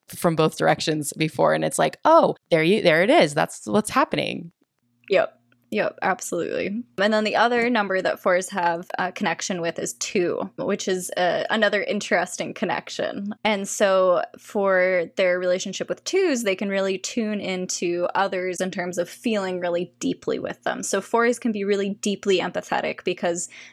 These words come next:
Speaker 2: they're not scared of big, bad emotions. So for example, if somebody is really grieving or really struggling with something,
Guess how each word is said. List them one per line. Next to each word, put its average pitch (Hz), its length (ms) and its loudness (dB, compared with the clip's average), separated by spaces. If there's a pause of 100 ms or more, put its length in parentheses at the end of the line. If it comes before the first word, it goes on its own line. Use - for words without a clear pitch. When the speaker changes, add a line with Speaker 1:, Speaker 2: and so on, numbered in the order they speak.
Speaker 2:
they're 233 180 2
not 233 280 -2
scared - 680 -2 (140)
of - 460 -2 (100)
big, 175 360 0 (320)
bad 175 240 2
emotions. - 720 -4 (260)
So 190 240 2
for 196 120 -2
example, 196 340 0
if 185 100 2
somebody 190 320 -2
is 175 160 -4
really 185 240 2
grieving 175 640 -2
or 180 100 -2
really 180 440 0
struggling 175 500 0
with 180 140 -4
something, 170 580 -6